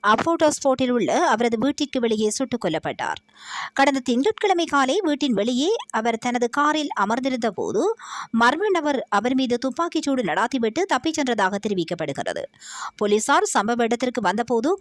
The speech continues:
காரில் இருந்த ஜார்ஜி காயங்களுடன் உயிருக்கு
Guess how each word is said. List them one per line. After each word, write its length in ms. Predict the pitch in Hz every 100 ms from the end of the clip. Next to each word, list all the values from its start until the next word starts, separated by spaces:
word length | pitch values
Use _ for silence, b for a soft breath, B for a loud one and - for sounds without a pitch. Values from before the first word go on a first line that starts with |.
| 262
காரில் 320 | 233 247 233
இருந்த 180 | 233 233 226 - - B B - 196
ஜார்ஜி 380 | 226 240 240 381 285
காயங்களுடன் 600 | 233 269 262 247 240 214 -
உயிருக்கு 320 | 214 269 285